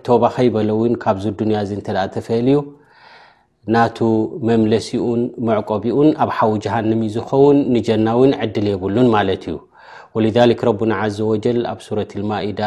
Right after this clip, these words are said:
መበል ሰብዓን ክልተን ኣያ "ኢነሁ መን ዩሽሪክ ብላሂ ፈቀድ ሓረመ ላሁ ዐለይሂ ልጀና"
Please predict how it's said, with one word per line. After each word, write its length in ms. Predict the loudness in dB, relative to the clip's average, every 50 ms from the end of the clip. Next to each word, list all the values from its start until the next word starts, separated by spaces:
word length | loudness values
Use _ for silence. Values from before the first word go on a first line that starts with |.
| -2 -2
መበል 320 | -4 -6 -6 -6 -8 -8
ሰብዓን 360 | -8 -8 -6 -6 -6 -6 -8 -10
ክልተን 400 | -10 -10 -12 -10 -8 -6 -6 -4
ኣያ 220 | -4 -2 0 2 2 2 0 -2 -6 -18 -20 -20 -20 -20 _ _ _ _ _ _ _ 4
"ኢነሁ 340 | 6 6 8 8 6 6 6 4
መን 160 | 4 4 4
ዩሽሪክ 420 | 4 4 2 2 0 -2 -2 -4 -4 -6
ብላሂ 380 | -4 -4 -2 -2 -2 -2 0 -2 -2
ፈቀድ 340 | -4 -4 -6 -4 -4 -4 -4
ሓረመ 440 | -2 -2 -2 -2 0 -2 -4 -4 -6 -6 -6
ላሁ 260 | -4 -4 -4 -2 -2 -2
ዐለይሂ 400 | -2 -2 -2 -2 -2 -2 0 0 0 -2
ልጀና" 480 | -2 -2 -2 -2 -2 -2 -2 -2 -2